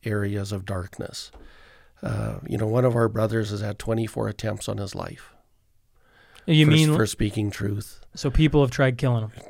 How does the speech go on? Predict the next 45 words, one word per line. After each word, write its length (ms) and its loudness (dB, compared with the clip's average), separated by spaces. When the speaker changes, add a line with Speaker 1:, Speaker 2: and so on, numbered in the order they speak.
Speaker 1:
People 220 -4
have 80 -8
tried 200 -6
killing 260 -8
him. 160 -16
Because 600 -2
God 240 2
has, 180 -2
comes 340 2
and 100 0
he 60 0
shines 400 0
light 260 0
into 160 0
these 200 -4
dark 260 -4
places, 560 -4
and, 220 -6
and, 500 -4
uh, 280 -6
the 240 -4
enemy 340 0
and 100 0
the 60 -2
deep 240 -6
state 420 -4
and 180 -4
the, 200 -6
the 140 -6
W 340 -2
E 80 0
F 180 -4
and 80 -6
the, 100 -6
the, 140 -8
the 140 -8
globalists, 800 -4
Speaker 2:
Sure. 300 2
Speaker 1:
uh, 420 -2
it's 220 -8
under 160 -2
great 280 -4
threat 220 -4
for 100 -8
them 280 -10